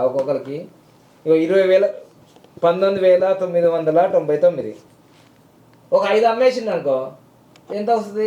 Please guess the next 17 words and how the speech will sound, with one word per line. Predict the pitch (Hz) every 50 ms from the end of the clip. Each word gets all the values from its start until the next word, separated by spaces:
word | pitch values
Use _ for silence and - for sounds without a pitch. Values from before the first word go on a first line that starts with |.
| 208 208
లక్ష. | 202 - - 165 156 - - - _ _ _ _ _ _ _ _ _ _ _ _ 196
పది | 214 240 247
అమ్మిండు | 247 247 247 233 226 208
అనుకో, | 196 160 165 165 165 - - - _ _ - 196
రెండు | 233 247 240 226
లక్షలు | 214 - 190 175 170 - 190
అయిపోయింది. | 220 220 220 254 247 226 208 208 208 - - _ - _ _ _ _ _ _ _ _ _ _ _ _ _ _ _ _ _ -
అరే, | 196 214 254 247 240
నువ్వు | 240 240 233 220 220 208
ఒక | 202 208 208 220
మొబైల్ | 220 240 247 254 254
నంబరే | 254 247 254 254 247 240 226
అమ్ముకుంటూ | 220 208 214 214 202 170
కూర్చుంటావా? | 156 151 147 131 131 131 156 - - - - _ _ _ _ _ _ _ _ _ _ _ _ _ - 117
వెహికల్ | 123 135 147 143 156 160 156 151
నంబర్ | 147 143 143 143 143
ఇస్తావు, | 143 - - 208 214